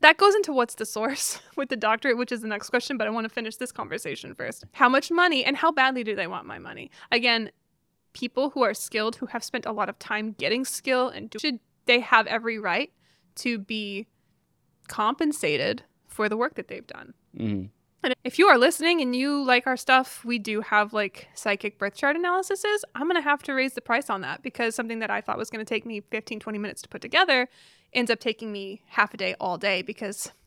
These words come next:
Speaker 1: I'm extra and I <laughs> really like to make it really good and worth your, worth, worth it. And it's just not worth money on my end anymore.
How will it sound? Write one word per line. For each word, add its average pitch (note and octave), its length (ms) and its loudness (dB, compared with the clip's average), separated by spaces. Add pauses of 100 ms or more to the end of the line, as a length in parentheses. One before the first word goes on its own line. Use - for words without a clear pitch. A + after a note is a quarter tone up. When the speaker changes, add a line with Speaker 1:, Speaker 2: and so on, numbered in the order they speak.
Speaker 1:
I'm A#3+ 200 -2
extra A3 420 -6
and - 100 -8
I A3 40 -6
<laughs> A3+ 120 -8
really C#4+ 220 -2
like C4 180 0
to C#4 100 -2
make A3+ 220 -4
it - 80 -8
really G#3 220 -6
good - 240 -8
and - 100 -8
worth A#3 160 -12
your, - 140 -12 (100)
worth, - 240 -10 (160)
worth C#4 220 -2
it. - 140 -4 (400)
And A3+ 120 -4
it's G#3+ 280 -6
just G#3 220 -6
not G3+ 160 -2
worth G#3 280 -4
money G#3 240 -4
on G3 180 -2
my B3 260 0
end A#3 140 -4
anymore. - 440 -12